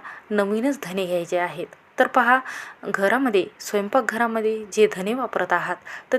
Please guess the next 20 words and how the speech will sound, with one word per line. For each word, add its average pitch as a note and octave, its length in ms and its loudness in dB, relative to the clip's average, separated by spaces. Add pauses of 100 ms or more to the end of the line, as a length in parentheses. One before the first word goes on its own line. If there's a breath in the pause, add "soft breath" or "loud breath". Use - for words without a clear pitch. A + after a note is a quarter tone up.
ते C4 120 4
धने G3+ 240 -2
तुम्हाला G#3+ 380 -4
चुकूनही G#3 600 -4
घ्यायचे F3+ 280 -6
नाहीत. D#3+ 320 -10 (640 loud breath)
तर B3+ 60 4
इथे A3+ 380 0
धने G#3 220 -2
जे G3 180 2
वापरणार F#3 440 2
आहात F3 340 2 (380 loud breath)
तर C4 120 4
ते C4 60 -2
नवीनच G#3+ 580 -2
धने G3 200 -4
तुम्हाला G#3 340 -2
घ्यायचे F3 320 -2
आहेत. E3 260 -6 (960 loud breath)
तर C4+ 100 6